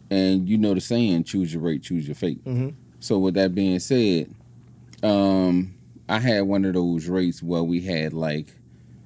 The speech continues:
Speaker 1: less than a two percent promotion. So with that being said, it was very hard to make rank unless you were, like, really the top of the top.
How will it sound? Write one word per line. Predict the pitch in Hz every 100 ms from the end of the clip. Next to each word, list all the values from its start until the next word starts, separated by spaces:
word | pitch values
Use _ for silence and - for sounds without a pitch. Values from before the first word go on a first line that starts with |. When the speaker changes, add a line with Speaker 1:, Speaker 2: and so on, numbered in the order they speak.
| - - - - -
Speaker 1:
less | - 95 101 -
than | - 101 87
a | 78
two | - - 127 107
percent | - 95 - 107 92 -
promotion. | 87 82 87 80 - 57 - - - - -
So | - 113 101 92 90 85 90 - - - - - -
with | 90 92
that | 117 147 131
being | 107 98
said, | 92 101 90 85 80 - - -
it | 101
was | 95 90
very | 78 101 101 92
hard | 101 120 104 92 85
to | -
make | 92 90 87
rank | 64 90 131 113 78 -
unless | 92 92 92 87 85 -
you | 98 87
were, | 85
like, | 78 76 69 67
really | - 90 87 71
the | 71
top | - 82 80
of | -
the | 67
top. | - -